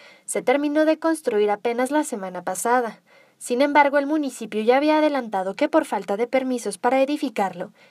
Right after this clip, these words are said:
este sería derrumbado. Y así fue. La Dirección de Obra Pública dio la orden para que alrededor de las trece horas de este martes treinta,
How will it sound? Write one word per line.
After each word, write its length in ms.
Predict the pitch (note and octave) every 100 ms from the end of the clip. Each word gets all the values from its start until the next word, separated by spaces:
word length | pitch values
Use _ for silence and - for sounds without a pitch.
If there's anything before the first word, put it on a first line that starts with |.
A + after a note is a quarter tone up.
| _ -
este 320 | C#4+ - D4
sería 340 | D#4 A3 G3
derrumbado. 640 | F#3+ F#3+ G3 G#3 C#4 B3+ - _ _ _ _
Y 140 | A3+
así 240 | A3 C#4 F#4+
fue. 240 | G#3 F#3 _ _ _ -
La 100 | G3+
Dirección 560 | C4 D4 D4 D#4 D4+ C#4
de 100 | C#4
Obra 240 | C#4 A#3+
Pública 560 | C4+ D#4+ A#3+ A#3 A#3+ B3+
dio 200 | B3+ E4+
la 220 | F4+ D4
orden 260 | C4 B3 A#3
para 220 | A3 G#3
que 100 | A3+
alrededor 500 | G#3 A3 G#3+ A3 C#4+
de 100 | D#4
las 200 | D4 A#3+
trece 360 | A#3+ G#3+ - G#3
horas 300 | G3+ G#3 G3
de 120 | G#3
este 220 | G3+ G#3
martes 380 | G#3+ A#3+ D4 C#4+
treinta, 440 | E4 C4+ A3 G3